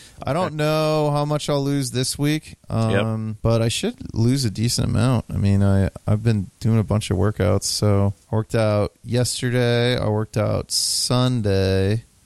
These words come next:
Speaker 2: Nice.
Speaker 1: Worked out Sa-, no, I worked out Saturday. I didn't work out Sunday.
Speaker 2: Mm-hmm.
Speaker 1: I worked out Monday.
Speaker 2: That's good.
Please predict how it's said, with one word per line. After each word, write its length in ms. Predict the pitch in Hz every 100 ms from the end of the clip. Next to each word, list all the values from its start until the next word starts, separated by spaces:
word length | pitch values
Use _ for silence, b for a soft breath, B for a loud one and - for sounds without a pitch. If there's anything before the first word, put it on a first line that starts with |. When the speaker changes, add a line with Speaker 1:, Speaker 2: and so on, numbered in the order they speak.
| -
Speaker 2:
Nice. 340 | 117 131 - - -
Speaker 1:
Worked 220 | 101 -
out 160 | 95 -
Sa-, 380 | - - 92 65
no, 160 | 92 113
I 60 |
worked 200 | 120 165
out 120 | -
Saturday. 440 | - - 104 98 85
I 20 |
didn't 160 | - 117
work 180 | 120 113
out 140 | 107
Sunday. 580 | - 101 101 95 95 110 _ _ _ 98 95
Speaker 2:
Mm-hmm. 120 | 107 104 _ _ -
Speaker 1:
I 40 |
worked 240 | 104 98
out 460 | 107 107 104 101 -
Monday. 680 | 101 110 110 110 107 107 123 -
Speaker 2:
That's 220 | 127 170
good. 320 | - 143 247